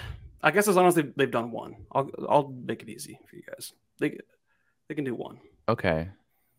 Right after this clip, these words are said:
Speaker 2: I'm going with, uh, Mike Flanagan, at least right now. Like, I know that I'm leaving out a lot of other obvious ones, but just, like, currently, I feel like everything he puts out, I'm like, "I gotta watch that." Like, e-, whether it's the Netflix T V series or,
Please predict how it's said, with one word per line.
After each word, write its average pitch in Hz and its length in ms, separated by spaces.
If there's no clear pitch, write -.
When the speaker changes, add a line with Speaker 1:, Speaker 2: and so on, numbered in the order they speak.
Speaker 2:
I'm 113 160
going 131 300
with, 95 200
uh, 87 200
Mike 95 220
Flanagan, 85 720
at 92 100
least 101 200
right 90 180
now. 69 380
Like, 90 180
I 101 120
know 107 200
that 98 140
I'm 92 160
leaving 98 280
out 90 140
a - 40
lot 87 160
of 85 60
other 87 280
obvious 92 420
ones, 101 260
but 90 140
just, 87 160
like, - 240
currently, 101 680
I 104 80
feel 110 160
like 92 140
everything 92 400
he 90 80
puts - 260
out, 90 160
I'm 87 100
like, 76 220
"I 110 120
gotta 92 180
watch 87 280
that." 90 260
Like, 80 200
e-, 90 200
whether 90 360
it's - 140
the - 180
Netflix 90 460
T 98 120
V 90 120
series 90 720
or, 85 480